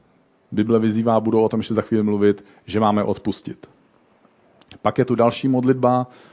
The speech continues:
modlitba za Boží vůli, kdy my žádáme Boha, aby nám Bůh ukázal, co chce, co chce pro můj život. A kdy my už třeba Boží vůli známe,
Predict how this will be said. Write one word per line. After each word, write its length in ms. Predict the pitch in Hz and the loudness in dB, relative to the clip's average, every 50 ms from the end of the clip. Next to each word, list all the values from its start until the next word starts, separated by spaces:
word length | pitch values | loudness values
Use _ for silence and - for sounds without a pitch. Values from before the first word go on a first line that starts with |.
| _ - | _ -2
modlitba 420 | 104 117 120 123 123 120 120 120 | 0 0 2 2 0 2 2 0
za 100 | 107 113 | 2 0
Boží 280 | 107 113 113 98 104 107 | 0 -2 -2 -2 0 -2
vůli, 340 | 101 107 107 104 95 82 - - - _ _ - | 0 0 0 0 0 -2 -4 -6 -16 _ _ -6
kdy 180 | - 101 117 120 | -2 0 2 2
my 300 | 123 131 131 131 131 120 | 4 4 4 4 2 2
žádáme 500 | 107 123 120 120 117 120 117 117 113 107 | 2 0 0 0 2 0 0 0 0 0
Boha, 300 | 101 95 92 95 95 101 | 0 -2 -2 -2 -4 -4
aby 220 | - 98 98 101 | -4 -2 -2 0
nám 160 | 98 95 92 | 0 0 0
Bůh 220 | 90 110 110 - - | 0 -2 -2 -2 -4
ukázal, 440 | 113 - - 98 98 92 101 98 | -8 -6 -4 -2 -2 0 0 -2
co 140 | - - 104 | -2 -4 -8
chce, 340 | - - - 117 107 90 - - - _ _ _ _ _ _ _ _ _ _ _ | -10 -6 -4 -2 -2 -2 -4 -10 -20 _ _ _ _ _ _ _ _ _ _ _
co 120 | - 117 | -8 -8
chce 180 | - - - 110 | -6 -2 -4 -4
pro 140 | - 113 110 | -2 0 0
můj 220 | 107 110 113 113 | 2 2 2 2
život. 420 | 104 110 107 101 85 - - - - _ _ _ _ _ - - - - _ _ _ _ _ - | 2 2 2 2 0 -4 -6 -18 -20 _ _ _ _ _ -20 -20 -20 -20 _ _ _ _ _ -6
A 100 | 98 92 | -6 -4
kdy 500 | 90 104 98 113 110 110 110 113 110 110 - - _ _ _ - | -2 0 2 2 4 4 4 2 0 -2 -8 -20 _ _ _ -2
my 220 | 107 107 113 120 | 0 0 0 0
už 160 | - 131 - | -2 -4 -6
třeba 260 | - - 113 113 113 | -6 -6 -2 -2 0
Boží 240 | 107 113 110 101 110 | 0 0 0 -2 -2
vůli 220 | 104 107 113 110 104 | -2 0 0 0 0
známe, 540 | 101 107 104 104 104 107 110 120 123 139 | 0 2 0 2 2 2 2 2 0 0